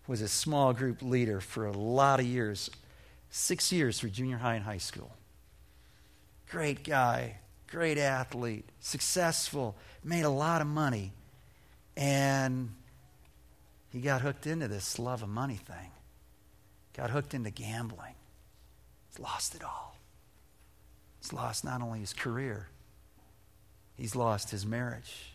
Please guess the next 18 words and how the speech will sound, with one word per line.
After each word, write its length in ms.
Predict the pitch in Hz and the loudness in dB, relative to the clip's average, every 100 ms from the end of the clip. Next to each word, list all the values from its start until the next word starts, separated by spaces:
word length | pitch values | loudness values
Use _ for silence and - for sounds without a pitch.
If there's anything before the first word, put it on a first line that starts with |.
| - | -18
With 140 | 135 110 | -14 -8
his 140 | 104 | -6
marriage, 380 | 131 127 117 - | -4 -4 -6 -4
he's 140 | 113 | -4
lost 300 | 135 - - | -4 -6 -6
his 140 | - - | -6 -8
kids. 720 | - 151 - 139 - - - - - - - - - - - - - - - - - - - - - | -8 -10 -12 -10 -8 -8 -12 -18 -20 -20 -20 -20 -20 -20 -20 -20 -20 -20 -20 -20 -20 -20 -20 -20 -20
His 120 | - - | -14 -8
closest 440 | 170 143 131 - | -4 -2 -2 -4
friends 320 | - 160 143 | -2 -2 -2
and 80 | 123 | -2
his 140 | 117 | -4
family 380 | - 156 156 127 | -6 -6 -6 -6
can't 320 | - 147 139 - | -6 -8 -8 -8
trust 480 | - 147 - - - | -8 -4 -4 -4 -6
him. 180 | 110 104 - - - - | -8 -12 -16 -20 -20 -16
He's 240 | - 143 - | -4 -2 -2
completely 1300 | - 156 139 - - 196 214 226 226 139 113 104 | -4 -4 -6 -8 -8 -2 2 2 2 0 0 -2